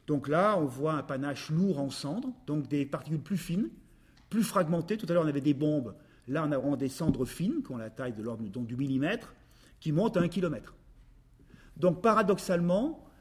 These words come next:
plus une explosion est violente, plus elle fragmente le matériel,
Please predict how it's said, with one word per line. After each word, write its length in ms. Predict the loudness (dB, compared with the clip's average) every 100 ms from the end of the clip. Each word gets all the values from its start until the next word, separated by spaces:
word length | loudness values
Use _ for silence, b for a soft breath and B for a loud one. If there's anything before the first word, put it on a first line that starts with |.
| B -20 -8
plus 260 | 4 6
une 80 | 6
explosion 480 | 2 -2 -2 0 2
est 80 | 0
violente, 600 | 2 2 2 0 -6 -14 -16 -18 -18 b b b -6
plus 280 | 8 10 10
elle 120 | 6
fragmente 560 | 2 2 2 4 2 0
le 40 |
matériel, 680 | -2 -2 -4 -2 0 0